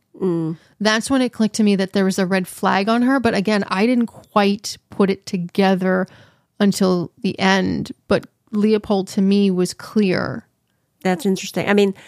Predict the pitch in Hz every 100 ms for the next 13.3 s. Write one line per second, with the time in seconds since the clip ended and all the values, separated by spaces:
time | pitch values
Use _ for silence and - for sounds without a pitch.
0 | - _ - 196 208 202 190 180 170 156
1 | 170 165 165 147 165 160 156 160 151 156
2 | 156 156 - 175 165 160 165 - - 170
3 | - 165 156 165 156 185 165 160 170 165
4 | 160 147 165 185 - 214 - 175 160 143
5 | - 165 156 170 165 160 147 - 151 160
6 | 147 143 - - - 160 - - _ _
7 | _ _ _ 220 208 - - 226 185 -
8 | 208 202 196 196 185 180 185 185 180 185
9 | 180 175 180 185 - 180 185 165 196 175
10 | 170 196 202 202 190 _ - 185 - 196
11 | - - 196 202 214 247 - 277 - 277
12 | - 320 - 311 _ 254 - - 240 214
13 | - 214